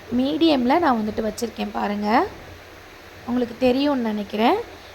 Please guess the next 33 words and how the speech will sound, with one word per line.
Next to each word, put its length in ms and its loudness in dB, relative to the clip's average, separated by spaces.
இந்த 160 2
மாதிரி 420 6
மீடியம் 320 -2
ஃப்ளேம்ல 380 0
வச்சபடியே 720 -2
நீங்க 300 -2
வந்துட்டு 240 -6
குக் 260 -10
பண்ணணும். 460 2
இந்த 240 0
மீடியம் 360 2
ஃப்ளேம்லயே 540 4
அந்த 380 2
தக்காளி, 680 2
அங்க 220 2
உள்ள 220 2
இருக்கக்கூடிய 480 -2
அந்த 240 -2
கருவேப்பிலையினுடைய 840 0
சாறு, 720 2
இந்த 140 -4
நீங்க 260 0
போட்ட 500 4
அந்த 300 2
மிளகாயினுடைய 720 0
அந்த 160 -6
ஸ்-, 160 -10
வாசம், 500 -2
இது 120 2
எல்லாமே 460 6
அப்படியே 460 2
வந்துட்டு 360 -4
குக் 240 -8